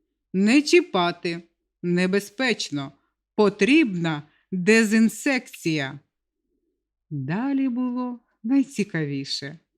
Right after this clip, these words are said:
На туалетному столику свекрухи стояли баночки, креми, гребінці і фарба для волосся. Русява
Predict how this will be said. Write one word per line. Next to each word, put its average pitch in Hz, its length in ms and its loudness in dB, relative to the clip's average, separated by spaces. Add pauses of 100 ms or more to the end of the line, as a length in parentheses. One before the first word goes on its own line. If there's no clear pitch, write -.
(600)
На 180 240 0
туалетному 233 760 -2
столику 185 540 -2
свекрухи 202 760 -4
стояли 196 600 -2 (440)
баночки, 202 800 0
креми, 196 580 0
гребінці 214 920 0 (300)
і 339 140 2
фарба 220 640 -2
для 262 180 2
волосся. 151 840 -4 (440)
Русява 226 920 -2